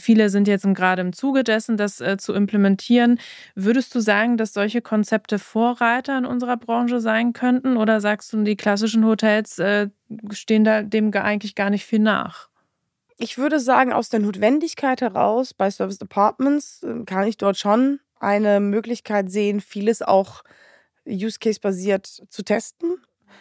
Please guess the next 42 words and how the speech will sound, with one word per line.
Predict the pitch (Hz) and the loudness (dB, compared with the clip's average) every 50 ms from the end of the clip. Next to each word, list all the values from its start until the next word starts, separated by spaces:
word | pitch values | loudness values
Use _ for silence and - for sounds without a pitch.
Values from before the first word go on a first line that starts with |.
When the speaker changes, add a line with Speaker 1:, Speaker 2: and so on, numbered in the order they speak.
| _ _ _ | _ _ _
Speaker 2:
Man | 214 202 | 4 6
muss | 233 247 262 - | 6 6 4 4
einfach | - - 226 226 240 | 2 0 0 0 -2
nur | 226 214 | -2 -2
vorsichtig | 196 220 233 214 - - - 240 214 | -2 -2 -4 -4 -4 -10 -12 -12 -6
sein, | - 214 208 214 214 | 0 0 2 2 2
dass, | 196 190 - | -2 -4 -6
wie | 208 214 | -6 -4
gesagt, | 202 208 190 202 196 185 - - | -4 0 2 2 2 2 0 -2
auch | - 185 185 - | -2 -2 -2 -2
die | - - 190 | -6 -8 -8
Bedürfnisse | 165 190 170 214 226 233 254 254 226 - - | -8 0 2 4 4 4 2 -2 -2 -2 -4
eines | 190 175 - - 196 - | -4 -2 -4 -4 -4 -2
Service | 214 214 214 208 | -2 -2 -2 -4
Departments | - - - 202 208 - - 202 202 190 - | -8 0 2 2 2 4 2 -4 -6 -4 -4
nicht | 214 202 202 - - | -4 -4 -4 -6 -8
gleichzusetzen | - 233 - 190 202 - - 220 196 190 185 - - 214 | -2 0 0 0 0 0 -4 -4 -4 -4 -4 -4 -6 -6
sind | 196 190 196 208 202 185 _ | -4 -2 -2 -2 -2 -4 _
wie | - - - - 175 175 196 | -10 -10 -10 -10 -6 -4 -2
mit | 202 190 190 190 - | 0 0 0 -2 0
einem, | - 180 185 180 185 | -2 0 0 0 -2
sagen | 185 185 180 180 | -2 -2 -2 0
wir | 180 180 | 0 0
mal, | 180 180 175 175 | 0 0 -2 -4
Hotel | - 196 175 - 214 240 262 247 - - - - - - _ _ _ _ | -6 -6 0 4 4 4 4 4 0 -12 -20 -20 -20 -20 _ _ _ _
oder | 202 208 202 202 - | -2 0 2 2 2
auch | 185 - - | 2 0 -2
Hotelketten. | 190 - 180 180 - - 214 - - 240 247 226 | -4 -2 -2 -2 2 0 0 0 2 -2 0 0
Das | 208 196 - | -2 -2 -2
heißt, | 196 190 - - | -4 -4 -4 -4
immer | - 208 220 214 208 185 | -2 2 4 4 4 2
wieder | 202 196 202 196 196 190 - - - - - - - | 0 4 6 6 6 6 2 -2 -12 -18 -20 -14 -6
noch | 233 208 190 185 | 0 0 0 2
überlegen, | - 226 208 202 196 196 196 208 202 214 202 175 | 2 2 2 2 2 2 0 0 0 0 -2 -2
wie | 180 196 196 | -2 -4 -2
sind | 190 202 196 196 185 - - _ - - - - _ _ _ _ _ _ _ | -2 -2 -2 -2 -4 -8 -12 _ -20 -20 -20 -20 _ _ _ _ _ _ _
die | 208 190 | -6 -2
Grenzen | - 190 180 190 240 240 - - 254 240 | 4 4 6 6 4 2 0 -2 -2 0
dessen, | 214 208 214 - - 247 233 226 240 240 247 - | 0 0 -2 -2 -2 -4 -4 -4 -4 -6 -8 -6
äh, | - - 208 202 | 0 0 2 2
der | 202 196 | 2 2
Übertragung, | 170 185 190 190 - - 180 175 190 214 226 240 247 247 | 4 4 2 2 2 2 4 4 4 4 4 0 0 -2